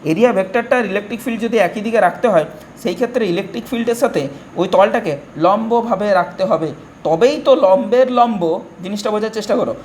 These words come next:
লম্বের লম্ব এরিয়া ভেক্টর কী করে পায়? তলের সাপেক্ষে লম্ব। আবার তলটাও আছে ইলেকট্রিক ফিল্ডের সাথে লম্ব, তাহলে লম্বের লম্ব হয়ে যায় একশো আশি ডিগ্রি, গল্প শেষ।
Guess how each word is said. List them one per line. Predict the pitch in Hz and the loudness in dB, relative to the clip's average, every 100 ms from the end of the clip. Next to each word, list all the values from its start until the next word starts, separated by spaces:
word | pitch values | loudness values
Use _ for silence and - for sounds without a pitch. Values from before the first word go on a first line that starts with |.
| - 131 | -12 2
লম্বের | 147 180 220 262 247 | 4 4 4 4 6
লম্ব | 226 185 165 | 0 2 -2
এরিয়া | 170 214 | -2 -2
ভেক্টর | 226 220 226 | -4 -4 -8
কী | 233 | -6
করে | 226 233 | -2 0
পায়? | 254 277 | 2 0
তলের | 208 185 208 | 2 0 0
সাপেক্ষে | 226 233 240 | -2 -4 -2
লম্ব। | 226 202 147 120 - - | 2 2 2 -6 -10 0
আবার | 202 247 | 2 2
তলটাও | 208 214 220 277 | 2 2 2 4
আছে | 277 285 | 6 4
ইলেকট্রিক | 269 262 254 254 | 0 0 -2 -6
ফিল্ডের | 247 233 | -4 -4
সাথে | 233 233 202 | -4 -4 0
লম্ব, | 175 143 139 | 0 0 -4
তাহলে | 175 175 | 0 0
লম্বের | 156 160 175 214 208 | 0 -2 -4 -6 -4
লম্ব | 185 185 185 | -4 -4 -4
হয়ে | 185 180 | -4 -4
যায় | 175 185 | -2 -2
একশো | 175 - | -4 -6
আশি | 180 170 170 | -6 -6 -6
ডিগ্রি, | 170 170 | -4 -4
গল্প | 170 156 165 | -2 -4 -6
শেষ। | 170 165 | -8 -8